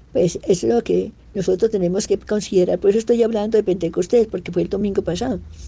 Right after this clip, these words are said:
Entonces, por eso nosotros debemos hablar de esto indudablemente para que se nos quede en el corazón y de verdad busquemos la santidad en medio del mundo. Bueno, tenemos luego, eh, tenemos, hagamos una, nosotros hagamos esa petición.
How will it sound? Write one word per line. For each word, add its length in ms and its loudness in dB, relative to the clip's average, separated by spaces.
Entonces, 260 2
por 140 4
eso 340 4
nosotros 420 2
debemos 380 2
hablar 360 2
de 220 6
esto 300 0
indudablemente 680 2
para 140 0
que 100 -4
se 120 -4
nos 180 -2
quede 140 6
en 80 0
el 100 -2
corazón 480 -2
y 100 4
de 60 8
verdad 200 4
busquemos 400 4
la 100 2
santidad 420 2
en 100 -2
medio 200 -2
del 140 -2
mundo. 240 -6
Bueno, 220 6
tenemos 380 4
luego, 360 4
eh, 240 2
tenemos, 600 2
hagamos 360 2
una, 180 2
nosotros 540 0
hagamos 320 -2
esa 160 2
petición. 540 0